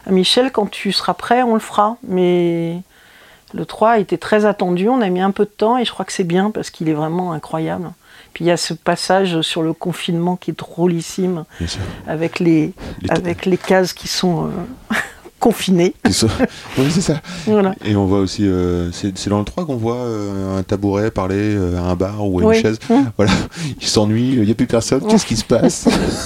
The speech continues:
Speaker 2: <laughs> On n'a pas parlé d'économie finalement, mais, euh, est-ce que c'est, euh, est-ce que vous pourriez conseiller à des jeunes de se, de se lancer dans l'édition ?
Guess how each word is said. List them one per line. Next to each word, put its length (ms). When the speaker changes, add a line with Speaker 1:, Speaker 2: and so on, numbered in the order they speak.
Speaker 2:
<laughs> 460
On 80
n'a 80
pas 100
parlé 220
d'économie 480
finalement, 460
mais, 120
euh, 140
est-ce 140
que 80
c'est, 180
euh, 300
est-ce 100
que 60
vous 40
pourriez 200
conseiller 400
à 40
des 140
jeunes 320
de 160
se, 140
de 200
se 120
lancer 200
dans 140
l'édition ? 640